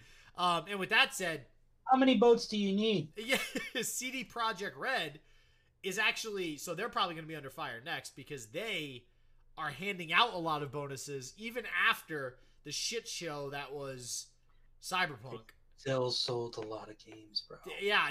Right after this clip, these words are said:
Speaker 1: no, well, I, I, I'm sure they did well on games outside of Cyberpunk, right? Like, so I get it, but now you gotta think, like,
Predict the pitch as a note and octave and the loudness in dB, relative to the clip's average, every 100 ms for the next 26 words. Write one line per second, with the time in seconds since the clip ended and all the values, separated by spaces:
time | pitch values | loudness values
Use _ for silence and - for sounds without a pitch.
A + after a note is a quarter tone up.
0 | F#3+ G#3 F3+ A3+ A3+ A#3 A3 G#3+ G#3 F#3 | 2 0 2 0 -2 -6 -8 -8 -8 -6
1 | - G3+ F3 E3+ D3 E3 E3+ D3 B2+ - | -6 -6 -6 -8 -6 -4 -2 -4 -6 -14
2 | _ _ _ D3+ D3 D#3 D3 C#3 C3+ D#3 | _ _ _ -14 -10 -8 -8 -8 -8 -6
3 | C#3 A2 F#3 D3+ G2+ A2 G2+ C3+ B2 B2 | -8 -6 -6 -6 -10 -18 -12 -10 -10 -10
4 | D3 C3+ - E3+ C#3+ A2+ - _ _ - | -10 -12 -6 -6 -6 -12 -18 _ _ -20
5 | - E3+ E3 D#3 - _ _ _ D3 E3 | -4 0 2 0 -6 _ _ _ -18 -2
6 | G#3 G#3+ G3 E3+ E3 C#3 F#3+ E3+ - C#3 | 2 2 2 -4 -6 -6 -6 -6 -8 -14
7 | A#2+ | -14